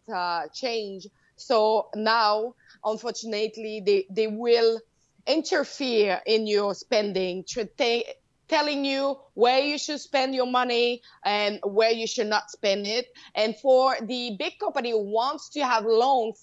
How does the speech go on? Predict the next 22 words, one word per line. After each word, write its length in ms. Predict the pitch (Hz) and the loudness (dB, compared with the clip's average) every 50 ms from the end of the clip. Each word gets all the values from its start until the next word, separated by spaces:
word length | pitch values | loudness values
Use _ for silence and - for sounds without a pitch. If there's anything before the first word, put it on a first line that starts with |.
| _ _ _ | _ _ _
from 500 | - 320 330 359 370 359 339 302 254 208 - _ _ _ _ - | 0 2 2 4 2 2 0 -4 -6 -8 -12 _ _ _ _ -2
the, 220 | 202 233 233 220 - - | 0 0 0 -2 -6 -8
uh, 340 | 214 202 190 185 185 185 185 | -8 -6 -4 -2 -2 -2 -4
the 120 | 175 185 190 | -4 -8 -6
bank, 540 | 156 269 285 320 339 262 233 202 190 175 - 185 170 165 - _ _ _ - - - - | -2 0 0 0 0 0 -2 -4 -6 -8 -6 -6 -6 -6 -8 _ _ _ -20 -20 -8 -4
they 100 | 196 277 | -2 -2
will 180 | 285 302 339 311 | -2 -2 -2 -2
need 260 | 302 320 359 359 359 | 0 0 0 -2 -2
to 120 | - - 233 | -2 -4 -6
prove 460 | - - 262 269 262 269 277 240 214 | -4 -4 -4 -2 -2 -2 -2 0 2
that 220 | 240 226 233 214 | 2 2 2 2
they 120 | 202 233 226 | 0 -2 -2
want, 520 | 214 214 208 208 214 214 214 226 226 - - | 0 0 0 0 0 -2 -4 -6 -6 -4 -2
um, 640 | 196 190 185 180 180 175 170 165 160 165 165 165 - _ _ - | 0 0 2 2 0 0 -2 -4 -6 -10 -14 -18 -20 _ _ -4
they 120 | 185 233 247 | 0 2 4
are 260 | 214 240 254 269 285 | 6 6 6 6 4
doing 320 | 220 269 254 240 233 233 | 0 -2 -4 -4 -4 -4
step 300 | - - - 233 214 214 - | -6 -4 -2 -2 -2 -2 0
as 240 | - 208 214 202 202 | 0 0 0 0 -2
well 340 | 208 196 190 190 190 190 185 _ | -4 -2 -2 -2 -2 -4 -6 _
for 220 | 214 196 190 185 | -6 -4 -4 -4
greener 640 | 170 156 185 226 233 226 233 226 214 208 202 190 190 | -6 -8 -6 -4 -4 -2 -2 -2 -2 -2 -2 -4 -8